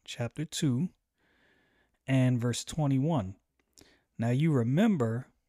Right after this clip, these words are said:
God said, "It is not good for man to be alone." And he wanted to create a help acceptable and suitable for Adam. Adam named all the animals,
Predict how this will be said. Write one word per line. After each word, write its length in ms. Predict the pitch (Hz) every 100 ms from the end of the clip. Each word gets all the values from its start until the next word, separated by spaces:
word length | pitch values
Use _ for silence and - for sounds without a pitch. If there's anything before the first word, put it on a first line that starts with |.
| _ _ _ _ _ _ _ _ _ _ _ _ _ - 104
God 340 | 135 151 165
said, 600 | - - 180 131 120 120 -
"It 100 | 139
is 200 | 120 107
not 420 | 117 135 131 110
good 480 | 101 190 165 120 113 - _
for 240 | _ -
man 440 | 113 123 143 139 131
to 120 | -
be 140 | 107
alone." 500 | 120 117 147 143 95 101 _ _ _ _ _ _ _ _ _
And 160 | 131 127
he 160 | 143
wanted 380 | 151 156 151 147
to 140 | - 135
create 680 | - - 120 139 151 - - -
a 100 | 120
help 600 | 107 - - 180 160 - - -
acceptable 920 | 135 - - - 180 - 139 123 120
and 140 | 110 104
suitable 540 | - - 220 175 131
for 160 | 113 120
Adam. 420 | 107 113 101 95 _ _ _ - _ _ _ _ _
Adam 320 | - 135 135 131
named 320 | 139 156 160
all 180 | 156 156
the 200 | 151 170
animals, 800 | 170 180 180 185 185 - -